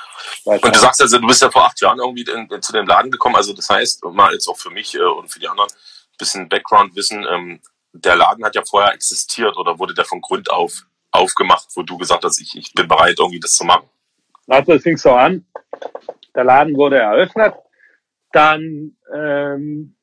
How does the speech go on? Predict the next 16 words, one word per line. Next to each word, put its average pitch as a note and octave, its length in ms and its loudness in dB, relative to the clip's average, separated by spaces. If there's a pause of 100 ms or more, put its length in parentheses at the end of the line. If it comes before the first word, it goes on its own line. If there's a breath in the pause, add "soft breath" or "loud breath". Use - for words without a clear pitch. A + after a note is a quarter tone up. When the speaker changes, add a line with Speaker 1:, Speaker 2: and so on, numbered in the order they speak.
(840)
Speaker 1:
die C3+ 260 0
erste D#3+ 400 2
Mitarbeiterin, D3 1120 0 (500)
für C#3+ 120 -2
die C3+ 160 0
war C#3+ 180 6
das G3 180 2
dann F#3 180 2
nix, - 500 -4
dann C3+ 180 -2
kam A#2+ 240 0
die A#2+ 100 -6
zweite E3 440 2
für E3 140 0
einen D#3 100 -2
Monat D#3 400 2